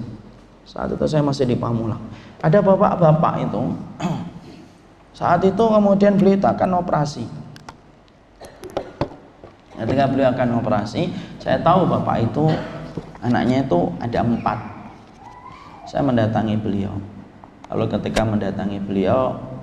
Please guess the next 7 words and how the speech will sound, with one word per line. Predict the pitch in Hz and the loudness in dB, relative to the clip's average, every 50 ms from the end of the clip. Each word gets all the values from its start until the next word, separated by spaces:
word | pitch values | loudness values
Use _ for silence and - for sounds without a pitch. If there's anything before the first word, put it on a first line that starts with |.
| - - - - - - | -14 -16 -16 -18 -10 -4
karena | 110 113 113 113 113 | -2 -2 0 0 0
saya | 127 123 123 117 | 0 0 0 2
nggak | 113 117 | 2 2
ngelihat | 120 117 120 120 120 | 2 2 2 2 0
ada | 117 120 - 120 117 | -2 -2 -2 -2 -2
satupun | 113 113 107 117 120 - 123 123 120 | -2 -2 -4 -4 -4 -2 0 2 2
anaknya, | 113 107 110 113 - - 104 123 147 175 175 - - - | 2 4 2 2 2 0 0 0 0 0 0 -2 -4 -8